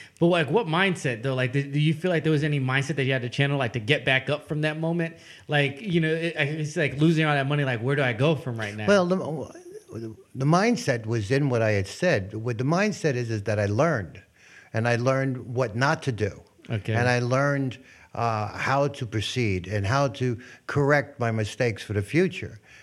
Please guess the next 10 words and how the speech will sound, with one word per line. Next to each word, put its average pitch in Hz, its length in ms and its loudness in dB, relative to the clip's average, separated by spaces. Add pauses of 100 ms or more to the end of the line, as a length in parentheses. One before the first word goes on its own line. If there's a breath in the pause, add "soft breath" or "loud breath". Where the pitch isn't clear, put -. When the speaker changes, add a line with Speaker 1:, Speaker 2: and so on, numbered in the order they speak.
(160 loud breath)
Speaker 2:
Uh, 117 200 0
how 147 220 2
to 147 100 2
talk 143 380 0
to 135 100 -6
people, 107 460 -4
how 156 240 0
to 143 140 -4
trust - 520 -4
people. 101 400 -8